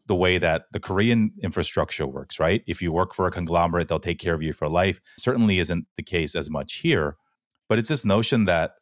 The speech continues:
that our race and our identity wouldn't really play a role into our, our success or our challenges. And, and so as somebody who is now on the other side,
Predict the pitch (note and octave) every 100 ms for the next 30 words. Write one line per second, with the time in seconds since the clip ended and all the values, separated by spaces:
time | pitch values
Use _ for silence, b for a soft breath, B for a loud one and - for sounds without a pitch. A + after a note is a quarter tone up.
0 | _ - F2+ F2 F#2 G2 G#2 F#2 F2 F2+
1 | F2+ E2+ E2 F2 E2+ D#2+ - F2+ E2 D2+
2 | F2+ G2 E2+ - - E2+ - F2 E2 D2
3 | E2+ D#2+ D2+ E2 - F2 D#2 D2 F2+ D2+
4 | - E2 A#2 C3+ C#2+ - - - _ _
5 | _ _ - G#2+ G#2+ G#2 G#2+ G#2 F#2+ A2
6 | A#2+ A2+ - _ _ _ - G2+ F#2+ F2
7 | F#2 F2 - E2+ E2+ E2+ E2 E2 D#2 -
8 | E2+ E2+ D#2+ D#2 D#2+